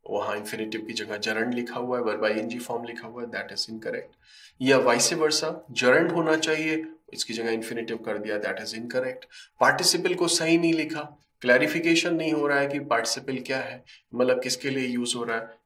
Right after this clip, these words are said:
अब मैं उसका एक example दूं, यहाँ पे sentence को लिखा हुआ है लेकिन clear नहीं है, तो जो पार्ट in unclear है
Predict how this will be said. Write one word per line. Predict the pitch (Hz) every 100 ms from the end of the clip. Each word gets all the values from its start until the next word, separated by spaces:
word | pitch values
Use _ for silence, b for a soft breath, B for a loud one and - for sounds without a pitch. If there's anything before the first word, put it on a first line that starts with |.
| -
अब | 113
मैं | 117
उसका | 120 139
एक | 135
example | 127 127 120 127 123
दूं, | 120 127 - -
यहाँ | 113
पे | 113 117 110 -
sentence | - 110 110 120
को | -
लिखा | 120 110 123
हुआ | 123 123
है | 127 120
लेकिन | 117 117
clear | 117 113 120 123
नहीं | 123
है, | 123 120
तो | 117
जो | 110
पार्ट | 113 110 113 113
in | 127
unclear | 123 127 139 139 135 131 127
है | 120